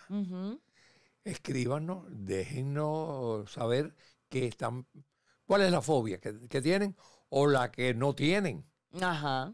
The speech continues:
Speaker 2: y que no
Speaker 1: ajá.
Speaker 2: la hemos mencionado.
Speaker 1: Sí.
Speaker 2: Y así lo, ¿verdad?
Speaker 1: Ah, mira, una que no he mencionado,
Speaker 2: ¿Cuál?
Speaker 1: que a mí, que yo la tengo, aunque alguna gente no lo va a entender,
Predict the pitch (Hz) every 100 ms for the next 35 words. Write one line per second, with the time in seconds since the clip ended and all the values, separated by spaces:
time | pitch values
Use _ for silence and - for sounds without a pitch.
0 | - 139 127 139 139 147 147 127 131 104
1 | 110 156 - 80 _ - 165 151 147 214
2 | _ _ - 104 98 104 123 175 160 123
3 | 107 101 101 185 427 220 247 233 214 185
4 | 185 196 196 185 180 180 180 175 165 160
5 | 156 160 151 139 135 95 117 - 180 175
6 | 180 196 - - 175 170 185 180 170 156
7 | 147 139 - _ _ _ _ _ 165 170
8 | 143 160 151 147 147 143 147 151 156 156
9 | 160 151 147 143 143 139 139 131 123